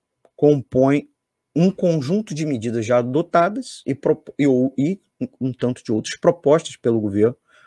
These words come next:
Bolsonaro, que evitaria, segundo a alegação do governo, uma explosão fiscal, ou melhor,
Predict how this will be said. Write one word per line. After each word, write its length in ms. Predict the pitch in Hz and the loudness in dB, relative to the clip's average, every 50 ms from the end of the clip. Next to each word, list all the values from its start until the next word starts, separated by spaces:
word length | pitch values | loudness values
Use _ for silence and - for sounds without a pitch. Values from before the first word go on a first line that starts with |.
| _ _ _ | _ _ _
Bolsonaro, 600 | 110 107 - - 139 123 110 98 82 76 71 - _ _ _ - - - - - _ _ | -2 0 2 2 4 4 2 0 0 -4 -10 -14 _ _ _ -20 -20 -20 -20 -20 _ _
que 100 | - 156 | 2 2
evitaria, 800 | 147 127 135 151 151 - 175 156 131 127 123 127 143 151 165 170 _ _ | 4 4 4 2 4 4 4 4 6 4 2 2 2 2 2 0 _ _
segundo 800 | - - 113 92 101 107 117 127 135 117 110 101 92 92 87 - _ _ 73 _ | -10 -8 -8 -8 -6 -6 -4 -4 -4 -4 -4 -6 -8 -8 -12 -16 _ _ -14 _
a 80 | 87 | -8
alegação 420 | 92 101 104 98 107 98 - 95 92 | -4 -4 -2 -2 -4 -6 -6 -10 -10
do 60 | 92 | -8
governo, 300 | 107 117 120 127 135 143 | -6 -4 -2 -2 -2 -2
uma 220 | 147 151 147 147 _ _ | -2 -4 -4 -6 _ _
explosão 640 | - - - - _ - 156 139 123 101 117 113 117 | -12 -10 -10 -10 _ 2 2 2 2 0 -4 -8 -8
fiscal, 580 | - - - - - 151 143 135 147 165 - _ | -8 -8 -8 -4 0 2 2 2 2 -2 -4 _
ou 100 | _ 156 | _ -2
melhor, 420 | 151 160 165 147 120 104 95 85 | 0 2 2 4 4 2 2 0